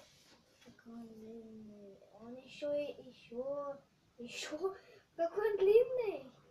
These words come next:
Обалдеть. Он очень длинный, чем я ожидала.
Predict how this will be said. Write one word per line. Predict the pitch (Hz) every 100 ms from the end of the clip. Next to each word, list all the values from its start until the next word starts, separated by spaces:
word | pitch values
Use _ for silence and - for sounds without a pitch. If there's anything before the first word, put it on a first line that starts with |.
| - _ _ - _ _ _ _ - - _ _ _ - _
Обалдеть. | 190 190 202 214 - _ _ -
Он | 277 320
очень | 330 330 302 285
длинный, | 294 330 320 -
чем | 269 269
я | 262
ожидала. | 262 269 262 277 269 262 254 240 220